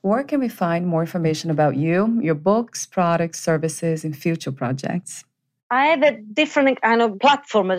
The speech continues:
Speaker 2: Basically, uh, I have a website. Uh, also, I have a, now for the course, I have a new specific platform. So there are different, and another way actually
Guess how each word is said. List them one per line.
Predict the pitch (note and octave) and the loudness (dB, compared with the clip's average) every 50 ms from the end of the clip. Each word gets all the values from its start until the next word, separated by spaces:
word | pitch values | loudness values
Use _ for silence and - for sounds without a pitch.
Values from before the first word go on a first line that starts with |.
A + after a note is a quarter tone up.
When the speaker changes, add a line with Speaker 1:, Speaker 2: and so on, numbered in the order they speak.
| F#3+ G3 F#3 | -2 -2 2
Speaker 2:
Basically, | F#3 C#4 F4+ E4 - D#4+ C#4 - C4 B3 B3 - - | 2 2 2 2 -2 -4 -2 2 4 4 4 4 4
uh, | A3+ A3 A3 A3 - | 4 4 4 4 4
I | A3 | 4
have | A3 A#3 G#3+ | 2 2 2
a | A3 | 2
website. | G#3 A3 C#4+ E4+ - - - - - G3 F#3 F#3 G3 G3 - - _ - | 2 4 2 2 0 -4 -8 -2 0 2 2 2 2 0 -4 -10 _ -10
Uh, | G3+ F3+ G3+ G3+ - | -6 -4 -2 -2 0
also, | A3 A#3 C4+ B3+ - - - - B3 | 2 2 2 0 -2 -4 0 2 4
I | A#3 A3+ | 4 4
have | A3+ A3+ F#3+ | 4 2 2
a, | A3 G#3+ G#3+ - G#3 | 2 2 2 2 2
now | G#3+ A3+ A#3 A#3 A3+ A3 F#3 - - - | 0 0 2 2 2 0 0 -2 -6 -4
for | A#3+ A3+ | -2 -2
the | G#3 - | -2 -2
course, | - - G4 F#4+ A3 A#3+ C4+ - - - - - - - - - - - | 0 2 4 6 6 4 2 0 -6 -16 -18 -18 -18 -16 -18 -14 -4 0
I | A3 A3+ | 2 2
have | A3+ G3 | 4 4
a | A3+ | 2
new | A3 B3 C#4 D4+ D#4+ | 4 4 4 4 2
specific | - - - B3+ - - C4 F#3+ G#3 - _ | 0 0 -2 -2 -2 -2 -2 -2 -2 -2 _
platform. | - F#3 F3 F3 _ _ _ - B3 C#4+ F4 G4 - _ - - - - - - - - - - - | 0 0 0 0 _ _ _ 0 2 2 2 0 -6 _ -20 -20 -20 -20 -20 -20 -20 -20 -20 -20 -8
So | - - B3 A3 | -2 0 0 4
there | A3 B3 | 4 4
are | B3 | 4
different, | A3 C#4 C4 - - B3 | 4 2 0 2 2 4
and | B3+ C4 C4 B3 | 4 4 4 4
another | - C4 C4+ D4 E4 F4+ F#4 E4+ | 4 4 4 4 4 4 2 2
way | B3 A#3 A#3+ A3 G#3+ | 2 4 4 6 4
actually | G#3+ G#3 - - G3+ F#3+ F#3+ | 4 2 -2 -6 -4 -4 -4